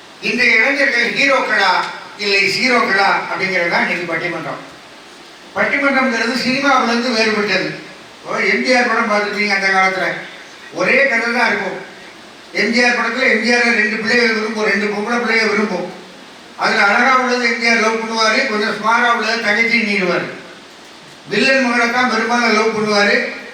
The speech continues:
கடைசியில போலீஸ் வந்து அந்த படம் முடியும். இந்த ஒரே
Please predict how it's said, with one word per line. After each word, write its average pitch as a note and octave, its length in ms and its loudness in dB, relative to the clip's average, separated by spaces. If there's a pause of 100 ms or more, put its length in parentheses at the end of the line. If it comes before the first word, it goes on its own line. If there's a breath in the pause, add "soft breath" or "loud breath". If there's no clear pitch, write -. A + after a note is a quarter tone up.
(180)
கடைசியில B3 440 2 (140)
போலீஸ் C4+ 320 2
வந்து A#3+ 220 -2
அந்த C4 140 2
படம் A3 300 0
முடியும். G3 340 0 (840)
இந்த G#3 200 -6
ஒரே A3+ 240 4